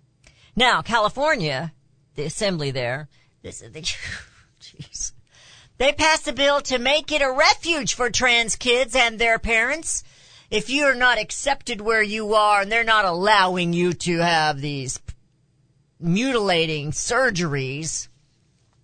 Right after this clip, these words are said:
come to our state where Gavin Newsom says, "We're free."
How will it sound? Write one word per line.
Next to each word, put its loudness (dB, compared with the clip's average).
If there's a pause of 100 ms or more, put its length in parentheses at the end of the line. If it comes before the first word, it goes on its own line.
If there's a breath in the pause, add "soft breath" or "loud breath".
(760 soft breath)
come -6
to -2
our -2
state -4 (1040 soft breath)
where -6
Gavin 0
Newsom -2
says, -4 (600)
"We're -4
free." -8